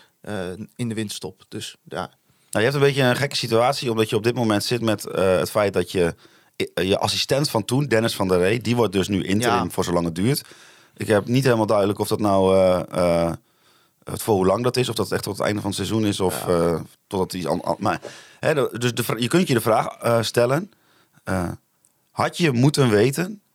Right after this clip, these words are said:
Speaker 2: dat het zo moeilijk zou zijn om een permanente vervanger aan te stellen?
Speaker 1: Nou, ik, ik denk dat, ehm,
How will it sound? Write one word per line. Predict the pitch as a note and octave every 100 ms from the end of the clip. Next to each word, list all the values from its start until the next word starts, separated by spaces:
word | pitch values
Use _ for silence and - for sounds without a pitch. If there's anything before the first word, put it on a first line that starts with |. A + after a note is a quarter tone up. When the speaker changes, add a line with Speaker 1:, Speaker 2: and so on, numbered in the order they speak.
| _ _
Speaker 2:
dat | - G#2+ C#3
het | - -
zo | A#2 G2
moeilijk | A2+ C#3+ -
zou | A#2
zijn | A2+ A2 -
om | G#2+ G#2
een | G2+ - _ _ _
permanente | G#2+ G2 G#2 G2+
vervanger | - F#2+ A#2+ F2
aan | C#2+
te | D#2
stellen? | - E2+ D2+ - _
Speaker 1:
Nou, | - B2+ C3+ D3+ D#3+
ik, | D#3 D#3
ik | F3 D#3+
denk | F#3+ G#3
dat, | F3 -
ehm, | - D3+ D3+ D3 C#3+ C#3 C3 B2+ B2 B2 A#2+